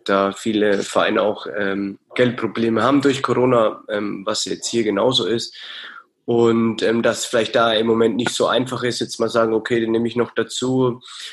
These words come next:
Die andere Seite ist auch, was, was, was will der Spieler machen? Ähm,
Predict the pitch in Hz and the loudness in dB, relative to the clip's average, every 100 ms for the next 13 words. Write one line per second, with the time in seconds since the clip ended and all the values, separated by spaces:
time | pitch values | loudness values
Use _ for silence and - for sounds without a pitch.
0 | - - 98 131 131 127 123 123 120 123 | -10 -2 2 2 2 2 2 2 2 2
1 | 123 123 123 - 92 123 123 110 117 - | 2 0 0 -10 -2 2 2 2 -2 -2
2 | 131 120 117 - 135 143 143 117 110 - | 0 0 0 0 2 4 4 2 0 -2
3 | 107 101 73 98 104 101 85 | -4 -4 -4 -4 -4 -6 -8